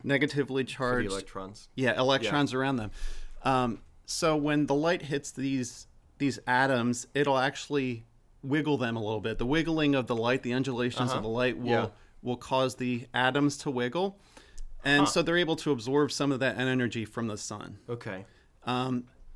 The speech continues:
Speaker 1: but then, since they're absorbing energy, th-, they're also able to emit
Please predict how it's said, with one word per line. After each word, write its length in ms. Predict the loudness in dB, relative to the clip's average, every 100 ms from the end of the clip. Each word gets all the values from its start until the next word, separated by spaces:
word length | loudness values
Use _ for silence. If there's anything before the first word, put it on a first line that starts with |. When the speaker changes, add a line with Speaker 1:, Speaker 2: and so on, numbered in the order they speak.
| -2
Speaker 1:
but 200 | 0 2
then, 380 | 2 4 4 2 -2
since 400 | -2 0 0 0
they're 280 | 2 4
absorbing 480 | 2 0 0 0 2
energy, 480 | 2 2 0 0 -2
th-, 180 | -6 -12
they're 280 | -2 2 4
also 260 | 2 0
able 360 | -2 -2 -2 -4
to 560 | -6 -4 -2 -2 -6 -10 -4
emit 360 | 0 0 0